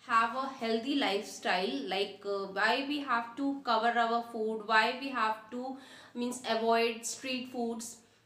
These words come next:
All these things we are going to read in order to maintain our health,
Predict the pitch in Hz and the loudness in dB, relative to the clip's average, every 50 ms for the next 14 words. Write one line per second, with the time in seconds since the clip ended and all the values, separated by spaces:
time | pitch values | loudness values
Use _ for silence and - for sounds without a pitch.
0 | _ _ _ - - 269 311 349 330 311 320 320 320 - - - 262 277 285 - | _ _ _ 4 8 8 10 10 8 8 8 8 8 6 4 0 0 0 -2 -4
1 | - 240 254 262 254 247 233 214 220 220 233 254 254 262 285 269 233 190 185 208 | -6 -2 0 2 2 2 2 6 6 6 6 6 2 0 0 0 0 0 -4 -4
2 | 208 233 302 415 - - - - - - - - _ _ _ - 285 277 285 277 | -2 0 2 2 0 -2 -6 -12 -16 -20 -20 -20 _ _ _ -4 0 4 4 6
3 | 277 277 285 277 330 359 359 392 370 330 311 262 262 262 277 285 285 285 277 269 | 6 6 6 4 2 0 0 2 4 4 6 6 4 4 2 2 2 2 2 2
4 | 269 277 285 277 277 247 240 247 311 359 | 2 2 2 0 2 2 2 2 2 0